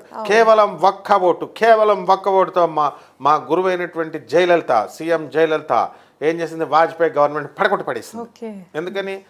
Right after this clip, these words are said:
Speaker 2: అప్పుడు ఉన్నటువంటి మెజారిటీలో ఒక్క ఓటు ఆమె కూడా వేసేసి ఉండుంటే బీజేపీకి, ఆ,
Speaker 1: <laughs>
Speaker 2: వాజ్పేయి
Speaker 1: పోయింది.
Speaker 2: గవర్నమెంట్ నిలబడును.
Speaker 1: అవునవును.
Speaker 2: ఆమెకు మండింది, ఆమె ఈక్వేషన్స్ క్యాలిక్యులేట్ చేసుకుంది.
Speaker 1: ఓకే.
Speaker 2: తమిళనాడుకి ఏమని అన్నారు? ఓ, ఎవరిని కేర్ చేయదు కదా ఆమె.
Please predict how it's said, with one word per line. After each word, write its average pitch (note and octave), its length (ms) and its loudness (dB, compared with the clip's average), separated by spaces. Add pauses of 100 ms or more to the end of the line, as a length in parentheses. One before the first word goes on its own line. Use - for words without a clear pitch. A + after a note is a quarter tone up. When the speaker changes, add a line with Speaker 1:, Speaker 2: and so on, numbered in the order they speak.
(240)
Speaker 2:
అప్పుడు C3+ 320 0
ఉన్నటువంటి F3+ 420 -4
మెజారిటీలో F3 560 0
ఒక్క E3 260 2
ఓటు F3+ 440 0 (260)
ఆమె D#3 240 2
కూడా F3 180 0
వేసేసి E3+ 440 0
ఉండుంటే C#3+ 640 -4
బీజేపీకి, C#3 680 -8 (720)
ఆ, G#3 40 -4
Speaker 1:
<laughs> F#3+ 460 0
Speaker 2:
వాజ్పేయి F3+ 140 4
Speaker 1:
పోయింది. G3+ 260 0
Speaker 2:
గవర్నమెంట్ G3+ 380 0
నిలబడును. G3 540 2 (140)
Speaker 1:
అవునవును. G#2 480 -10
Speaker 2:
ఆమెకు F#3+ 360 0
మండింది, G#3+ 680 -2 (380)
ఆమె E3 260 0
ఈక్వేషన్స్ F#3 560 -6
క్యాలిక్యులేట్ F3+ 480 -2
చేసుకుంది. F#3 340 -4
Speaker 1:
ఓకే. G#3+ 80 -4
Speaker 2:
తమిళనాడుకి E3+ 480 -2
ఏమని D#3+ 180 -2
అన్నారు? E3 400 -4 (300)
ఓ, - 80 -4
ఎవరిని D#3+ 480 0
కేర్ D#3+ 280 -2
చేయదు E3 140 -2
కదా D3+ 160 -2
ఆమె. E3+ 180 -6